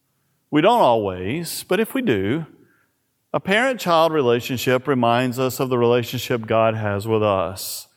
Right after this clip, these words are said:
It's deep love. One of the things I'm reminded of on Mother's Day, Father's Day, now that my father is deceased, is I had no idea how much my parents really loved me when I was a kid,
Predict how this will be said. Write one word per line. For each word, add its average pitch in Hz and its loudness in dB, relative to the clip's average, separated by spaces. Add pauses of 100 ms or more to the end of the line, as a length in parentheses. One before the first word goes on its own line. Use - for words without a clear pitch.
(1000)
It's 104 -4
deep 120 -2
love. 107 -2 (1200)
One 120 0
of 143 2
the 113 -2
things 120 -2
I'm 117 0
reminded 117 0
of 120 2
on 131 -2
Mother's 113 0
Day, 123 0 (100)
Father's 113 2
Day, 113 0
now 104 0
that 107 -2
my 104 -2
father 107 2
is 110 -6
deceased, 113 -6 (1080)
is 139 2
I 139 4
had 143 2
no 147 0
idea 180 0
how 113 -2
much 120 -2
my 123 0
parents 117 0
really 123 0
loved 135 0
me 104 -4
when 110 -2
I 110 2
was 107 -4
a 113 -6
kid, 95 -4